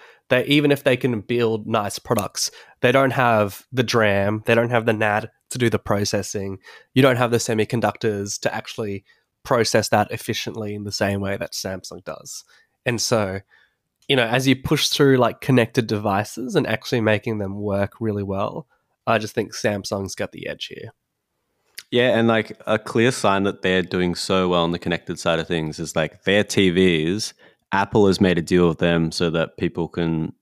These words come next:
Speaker 2: have, you know, like, AirPlay, iTunes, et cetera, built in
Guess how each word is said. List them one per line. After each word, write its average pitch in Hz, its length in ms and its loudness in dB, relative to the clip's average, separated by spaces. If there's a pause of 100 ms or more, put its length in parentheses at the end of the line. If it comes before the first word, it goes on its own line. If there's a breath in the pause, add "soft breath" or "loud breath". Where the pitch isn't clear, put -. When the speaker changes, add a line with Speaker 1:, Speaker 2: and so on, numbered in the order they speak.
(140)
Speaker 2:
have, 82 260 -4
you 82 60 0
know, 78 140 0
like, 76 220 -6 (840)
AirPlay, 82 720 2 (280 soft breath)
iTunes, 87 560 0
et - 120 -10
cetera, 85 420 -2
built 82 380 -4
in 80 300 -4